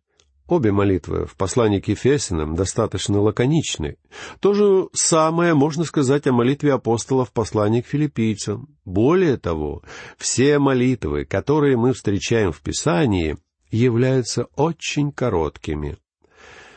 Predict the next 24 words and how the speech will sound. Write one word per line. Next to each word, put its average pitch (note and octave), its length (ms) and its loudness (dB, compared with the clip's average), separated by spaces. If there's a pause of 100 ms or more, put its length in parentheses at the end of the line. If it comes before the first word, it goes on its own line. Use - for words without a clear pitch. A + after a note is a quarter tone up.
(380)
Господь E3+ 460 -2
Иисус F3+ 400 0
сказал, D#3 460 0
что - 280 -2
мы D3 200 2
не C#3 260 2
должны C3 640 2
жонглировать A2+ 920 0
пустыми A2+ 680 -2
и B2+ 200 -2
ничего A#2+ 480 2
не B2 140 2
значащими A2+ 760 0
словами, C3 640 0
как A#2 240 -4
это A2+ 200 -2
делают G#2+ 440 0
язычники, B2+ 840 0
которые B2+ 440 0
считают, C3 760 0
что - 220 -2
их C3 180 -2
многословные A#2+ 800 2
молитвы A#2 800 0